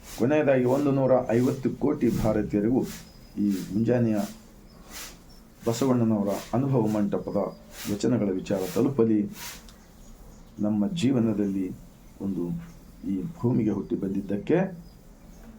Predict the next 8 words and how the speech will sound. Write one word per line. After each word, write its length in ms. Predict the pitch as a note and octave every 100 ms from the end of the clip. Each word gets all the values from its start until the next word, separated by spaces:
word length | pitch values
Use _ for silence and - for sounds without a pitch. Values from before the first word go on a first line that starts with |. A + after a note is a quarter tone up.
| -
ಬಸವಾದಿ 520 | A#2 B2+ A#2 G#2 G2
ಶರಣರ 420 | - G#2 A#2 G2+
ವಿಚಾರಗಳನ್ನು 880 | G2 F#2 C3 A2+ G2+ G2 G2 F#2 - - - - - -
ಉಳಿಸೋಣ, 440 | A2 - G2+ G2+ G#2 G2 F#2
ಬೆಳೆಸೋಣ. 420 | F2 C3 C3 G2+ G2 F#2 F#2+ - - - -
ಏಕದೇವ 580 | A#2 C#3 D#3+ B2+ A2 G#2
ಉಪಾಸನೆ 500 | G2 - G2 - G2
ತತ್ವ 360 | F#2 F#2+ F2